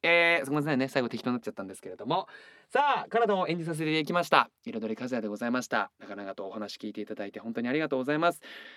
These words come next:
ぜひぜひね、たくさん聞いていただいて、えー、彼のいいところだったりとか、作品のいいところ、ぜひぜひたくさん見つけていただけたらなと思っております。ということで、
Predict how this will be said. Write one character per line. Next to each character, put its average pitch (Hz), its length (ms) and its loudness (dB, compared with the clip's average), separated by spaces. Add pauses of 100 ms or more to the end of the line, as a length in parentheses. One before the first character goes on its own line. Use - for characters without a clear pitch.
(160)
ぜ 196 100 8
ひ 196 60 6
ぜ 190 100 6
ひ 170 100 0
ね、 170 160 6
た 135 120 -6
く - 40 -12
さ 139 120 2
ん - 40 4
聞 139 160 0
い 135 40 0
て 143 100 6
い 139 40 4
た 143 100 4
だ 147 120 6
い 143 80 4
て、 147 380 6
え 98 720 -4
ー、 - 20 -10
彼 - 200 -12
の 92 100 -16
い 101 80 -10
い - 20 -12
と 104 100 -18
こ 101 120 -14
ろ - 80 -16
だ - 80 -20
っ - 80 -20
た - 80 -20
り - 80 -20
と - 120 -20
か、 - 100 -18 (260)
作 - 200 -16
品 - 140 -16
の 98 80 -14
い 107 60 -10
い 113 40 -10
と 110 120 -20
こ 104 100 -16
ろ、 - 100 -20
ぜ - 120 -20
ひ - 80 -20
ぜ - 80 -16
ひ - 140 -18
た - 100 -20
く - 80 -20
さ - 120 -18
ん - 120 -20
見 - 80 -20
つ - 80 -20
け - 80 -10
て - 100 -10
い 110 60 -10
た - 100 -18
だ 113 80 -12
け - 80 -14
た 139 80 -10
ら 143 80 -8
な 180 120 -8
と - 100 -10 (480)
思 170 140 6
っ - 60 4
て - 300 4 (220)
お 202 60 6
り 262 80 8
ま 269 120 8
す。 - 160 -8 (160)
と 226 80 6
い 240 40 8
う - 20 2
こ 247 80 8
と 233 80 6
で、 196 160 4